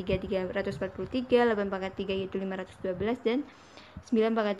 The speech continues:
tiga yaitu tujuh ratus dua puluh sembilan. Kemudian selanjutnya kita yaitu menentukan hasil operasi dari ketiga bilangan pangkat tiga tersebut. Ada penjumlahan dan ada pengurangan. Ini penjumlahan dan ada pengurangan.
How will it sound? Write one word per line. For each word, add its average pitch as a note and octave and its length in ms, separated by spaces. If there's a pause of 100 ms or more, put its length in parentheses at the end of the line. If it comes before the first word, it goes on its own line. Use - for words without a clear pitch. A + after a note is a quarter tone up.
tiga A3+ 80
yaitu A#3 320
tujuh G3+ 240
ratus B3+ 240
dua G#3 160
puluh G#3 240
sembilan. G#3 640
Kemudian G3 560
selanjutnya A3+ 480
kita A3+ 480 (320)
yaitu G3 560 (320)
menentukan A3 480
hasil A#3 320
operasi G#3 480
dari G#3+ 240
ketiga G#3 480
bilangan G3 560 (320)
pangkat F#3+ 280 (120)
tiga G#3+ 180 (140)
tersebut. - 560 (800)
Ada A#3+ 160
penjumlahan G3+ 800
dan A3 160
ada G3+ 320
pengurangan. G#3 880
Ini G3 80
penjumlahan F#3+ 560
dan F#3 160
ada G3 160
pengurangan. E3+ 560